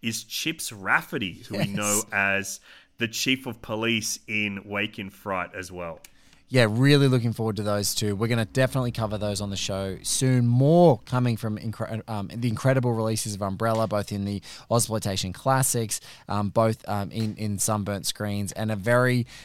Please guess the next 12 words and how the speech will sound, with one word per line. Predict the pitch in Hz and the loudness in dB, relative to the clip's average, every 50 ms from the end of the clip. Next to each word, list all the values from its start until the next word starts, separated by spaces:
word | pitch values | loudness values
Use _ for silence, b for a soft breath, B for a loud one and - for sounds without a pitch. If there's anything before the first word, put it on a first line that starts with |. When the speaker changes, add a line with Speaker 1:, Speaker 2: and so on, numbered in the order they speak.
| B B | B B
Speaker 2:
there | - 117 117 131 135 135 | -6 0 4 6 6 8
is | 135 135 120 - | 8 6 4 4
actually | - 98 123 135 139 - - 160 143 139 139 135 131 127 - - | 2 2 2 2 2 0 0 0 2 2 2 2 0 -2 -2 -2
another, | 113 120 120 117 117 113 110 113 117 120 120 117 127 120 113 110 80 - | 0 2 4 4 4 4 4 4 4 4 4 4 4 4 4 2 0 -2
there's | 104 113 117 104 110 | -2 -2 -2 -2 0
one | 110 117 123 127 123 | 0 2 2 4 4
last | 117 113 113 110 113 120 123 123 - - | 4 4 4 4 6 6 4 4 2 0
thing | - 117 110 107 | 0 0 0 0
that | 107 107 | 0 0
I | |
wanna | 104 104 107 107 104 | 0 0 0 0 0
mention. | 101 101 101 101 107 110 - - - 104 98 98 95 95 98 | 0 0 0 0 -2 -2 -2 -2 -4 -2 -2 -2 -4 -4 -6